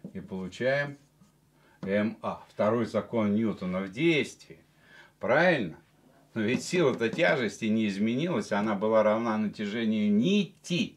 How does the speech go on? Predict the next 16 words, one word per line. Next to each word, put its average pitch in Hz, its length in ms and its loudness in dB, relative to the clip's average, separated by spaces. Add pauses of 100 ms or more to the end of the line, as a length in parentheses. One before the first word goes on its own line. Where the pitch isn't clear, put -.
(440)
которая 113 500 6
была, 113 320 8
так 107 220 0
сказать, 120 500 4
у 98 60 2
нас 120 320 4
раньше. 104 640 2 (500)
Правильно? 139 580 2 (440)
То 135 240 6
есть, 107 180 0
что 147 320 0
же 139 140 -4
у - 20 -2
нас 120 260 2
тогда 104 360 -2
получается? 87 920 -8